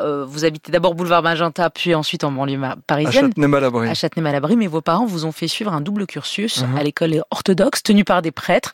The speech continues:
Speaker 2: Mhm.
Speaker 1: pour que vous appreniez le grec ancien, le grec moderne et les traditions. Il vous en reste quoi de ça ? Ils vous ont appris quoi, les prêtres ?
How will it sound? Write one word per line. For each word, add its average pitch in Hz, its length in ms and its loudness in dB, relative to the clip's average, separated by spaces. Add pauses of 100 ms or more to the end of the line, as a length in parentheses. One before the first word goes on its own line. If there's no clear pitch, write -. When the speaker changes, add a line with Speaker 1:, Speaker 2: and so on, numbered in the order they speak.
(100)
Speaker 2:
Mhm. 135 220 0
Speaker 1:
pour - 100 -10
que 190 80 0
vous 156 180 -2
appreniez 180 460 -2
le 160 80 0
grec 156 220 -4
ancien, 165 220 -6
le 214 60 -4
grec 165 240 -4
moderne 180 300 -2
et - 20 -2
les 143 100 -4
traditions. 214 640 0
Il 240 80 4
vous 190 180 -4
en 247 60 2
reste 240 380 -4
quoi 151 240 -4
de 139 100 -8
ça ? 139 300 -8 (260)
Ils 202 60 -2
vous 277 160 4
ont 359 40 4
appris - 220 -2
quoi, 143 220 -6
les 135 80 -10
prêtres ? - 380 -16